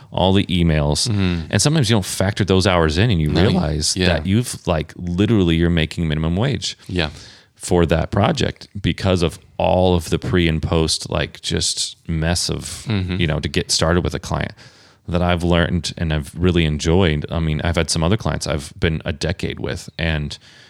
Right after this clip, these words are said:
Speaker 1: you almost grow with them and you feel part of what they're doing. And it's,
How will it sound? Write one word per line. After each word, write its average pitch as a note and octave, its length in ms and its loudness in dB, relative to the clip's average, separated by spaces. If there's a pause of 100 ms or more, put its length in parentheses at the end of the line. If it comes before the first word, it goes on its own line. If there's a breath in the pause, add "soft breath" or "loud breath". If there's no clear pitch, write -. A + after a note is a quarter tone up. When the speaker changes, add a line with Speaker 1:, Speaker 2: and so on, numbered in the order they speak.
(160 soft breath)
Speaker 1:
you F2+ 120 0
almost F2+ 320 0
grow F2 160 2
with D#2 300 2
them D2 320 -2
and C#2 420 -6
you D#2+ 120 -6
feel D#2+ 580 -2
part D#2+ 340 -4
of D2 280 -8
what D#2 180 -2
they're D2 140 2
doing. D2 400 0
And C#2 80 -4
it's, - 400 -6